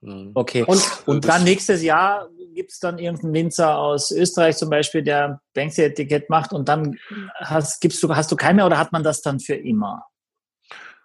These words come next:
Speaker 1: Also ich
Speaker 2: Weißt
Speaker 1: hab,
Speaker 2: du, äh,
Speaker 1: ich hab,
Speaker 2: kann,
Speaker 1: ich
Speaker 2: kannst
Speaker 1: hab,
Speaker 2: du
Speaker 1: ich hab einen, also ich hab einen, ich hab einen Vertrag, der ist, ähm, zeitlich unbegrenzt, aber
Speaker 2: Ach, wie cool. Also gibt's
Speaker 1: aber,
Speaker 2: das jedes
Speaker 1: ähm,
Speaker 2: Jahr dann?
Speaker 1: ja, weiß ich nicht. Keine Ahnung. Mal gucken, ob wir das so,
Speaker 2: Okay.
Speaker 1: wir werden sehen. Das wird sich zeigen.
Speaker 2: Okay.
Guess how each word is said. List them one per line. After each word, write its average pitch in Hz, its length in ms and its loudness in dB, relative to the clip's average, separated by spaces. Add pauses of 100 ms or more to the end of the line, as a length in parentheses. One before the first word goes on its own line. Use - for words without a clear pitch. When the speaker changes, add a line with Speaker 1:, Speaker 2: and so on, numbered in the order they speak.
(480)
Speaker 1:
Also 127 140 -4
ich 135 100 0
Speaker 2:
Weißt - 80 -6
Speaker 1:
hab, - 80 0
Speaker 2:
du, 156 60 -2
äh, 151 120 2
Speaker 1:
ich - 100 2
hab, - 40 4
Speaker 2:
kann, 170 100 0
Speaker 1:
ich 185 60 0
Speaker 2:
kannst 147 120 4
Speaker 1:
hab, - 60 4
Speaker 2:
du 180 40 0
Speaker 1:
ich 180 100 2
hab 131 120 2
einen, 127 200 2
also 117 180 2
ich 113 120 0
hab 120 80 -2
einen, 123 220 -2
ich 113 120 -6
hab 113 100 -4
einen 117 120 -4
Vertrag, 110 540 2
der 123 180 2
ist, - 440 -4
ähm, 113 380 -12 (280)
zeitlich 113 520 -6
unbegrenzt, 131 720 -2
aber 117 360 -2 (120)
Speaker 2:
Ach, 208 280 0
wie 196 180 2
cool. 135 240 4
Also 135 200 0
gibt's 120 200 2
Speaker 1:
aber, 120 320 6
Speaker 2:
das 123 100 4
jedes - 160 4
Speaker 1:
ähm, 120 60 0
Speaker 2:
Jahr 104 120 2
dann? 90 220 -8
Speaker 1:
ja, 113 220 4
weiß 127 160 4
ich 156 120 2
nicht. - 380 -4
Keine 110 240 2
Ahnung. 123 240 2
Mal 110 120 -2
gucken, 117 340 -4
ob 107 220 -4
wir 113 180 -2
das 107 320 -4
so, 110 180 -4
Speaker 2:
Okay. 117 300 -4 (140)
Speaker 1:
wir 110 120 0
werden 110 160 4
sehen. 104 280 0 (120)
Das - 160 -12
wird 110 140 -4
sich - 160 -10
zeigen. 110 300 -4
Speaker 2:
Okay. - 340 0